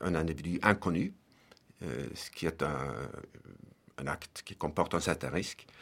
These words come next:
Et, et là,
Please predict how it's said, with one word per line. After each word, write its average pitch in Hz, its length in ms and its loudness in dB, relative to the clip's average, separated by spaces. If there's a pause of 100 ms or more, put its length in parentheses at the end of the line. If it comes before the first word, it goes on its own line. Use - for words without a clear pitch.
(480)
Et, 76 680 -2 (1500)
et 82 120 -6
là, 98 380 10